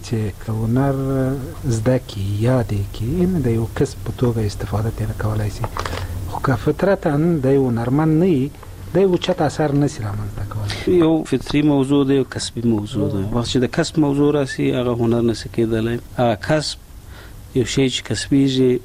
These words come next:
Speaker 2: لاس ته راځي، هغه ډېر محدود دی. په هغه کې ایجادګري نه وي، په هغه کې پرمختګ نه وي، په هغه کې د فکر موضوع نه وي،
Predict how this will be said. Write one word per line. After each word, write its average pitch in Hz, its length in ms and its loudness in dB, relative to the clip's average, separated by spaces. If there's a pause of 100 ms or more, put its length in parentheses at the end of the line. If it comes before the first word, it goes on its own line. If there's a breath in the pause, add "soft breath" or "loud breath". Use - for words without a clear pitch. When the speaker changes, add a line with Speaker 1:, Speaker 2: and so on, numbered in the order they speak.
(180)
Speaker 2:
لاس 120 320 0
ته 120 100 -2
راځي، 113 260 2
هغه 120 220 2
ډېر 120 280 2
محدود 127 380 -2
دی. 120 260 -14
په - 60 -2
هغه 117 120 2
کې - 100 -2
ایجادګري 110 640 2
نه 110 40 2
وي، 104 140 0 (280)
په 117 100 0
هغه 117 120 2
کې 117 200 -4
پرمختګ 104 540 0
نه 107 100 2
وي، 101 180 -2
په 101 100 -4
هغه 101 100 -2
کې 104 160 -2
د - 20 0 (120)
فکر 113 220 0 (120)
موضوع 95 360 2
نه 107 100 2
وي، 101 140 -2